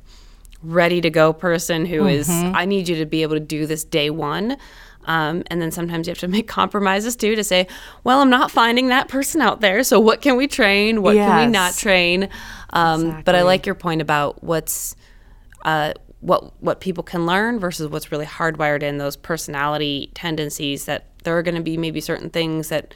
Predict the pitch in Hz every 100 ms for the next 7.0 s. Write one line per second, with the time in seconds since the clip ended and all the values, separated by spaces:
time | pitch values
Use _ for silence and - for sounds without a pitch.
0 | - - - - - 185 180 - - 170
1 | 185 185 165 156 - - - - 175 165
2 | - 160 160 165 156 147 160 - - 196
3 | 147 180 175 165 165 - 208 208 240 262
4 | 294 320 - 359 320 311 - 269 - 269
5 | 247 226 233 240 294 254 196 175 185 202
6 | 196 - 226 214 - 202 - 262 320 381